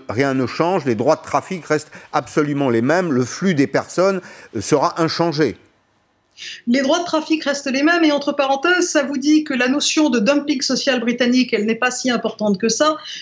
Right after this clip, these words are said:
Speaker 2: puisque EasyJet pouvait dire joyeusement, je viens m'installer dans la, en France, ce pays où les impôts sont censés être tellement épouvantables. Euh, le, le dumping social britannique, qu'on nous a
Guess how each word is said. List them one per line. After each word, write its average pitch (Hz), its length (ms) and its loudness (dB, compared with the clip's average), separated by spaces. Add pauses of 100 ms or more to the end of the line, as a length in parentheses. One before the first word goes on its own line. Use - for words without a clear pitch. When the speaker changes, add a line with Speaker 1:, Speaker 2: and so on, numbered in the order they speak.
Speaker 2:
puisque - 220 -2
EasyJet 269 560 2
pouvait 226 220 0
dire 240 260 0 (180)
joyeusement, 262 600 2
je 226 100 0
viens 277 220 2
m'installer 247 420 0
dans 226 140 0
la, 202 180 2
en 226 120 -2
France, - 440 0
ce 226 60 -2
pays 240 400 2
où 208 80 0
les 202 160 2
impôts 214 240 -2
sont 220 160 -2
censés 226 240 0
être 240 120 -2
tellement 240 200 2
épouvantables. 202 640 0 (380)
Euh, 220 440 4
le, 262 300 6
le 262 180 2
dumping 311 380 4
social 269 320 -2
britannique, 247 640 0
qu'on 262 220 2
nous 226 340 4
a 190 240 2